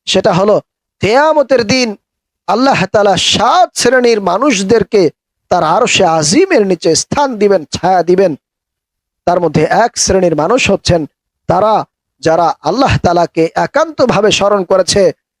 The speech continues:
এবং চক্ষু দিয়ে অশ্রু প্রবাহিত করেছে। সুবহানাল্লাহ।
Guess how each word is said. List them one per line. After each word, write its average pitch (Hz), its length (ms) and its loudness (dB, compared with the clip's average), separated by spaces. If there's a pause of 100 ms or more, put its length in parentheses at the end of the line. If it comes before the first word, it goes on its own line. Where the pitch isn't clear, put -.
(100)
এবং 180 340 -2 (100)
চক্ষু - 420 -2
দিয়ে 202 340 2 (400)
অশ্রু 220 360 -2
প্রবাহিত 165 500 0
করেছে। 131 440 -2
সুবহানাল্লাহ। 135 840 -2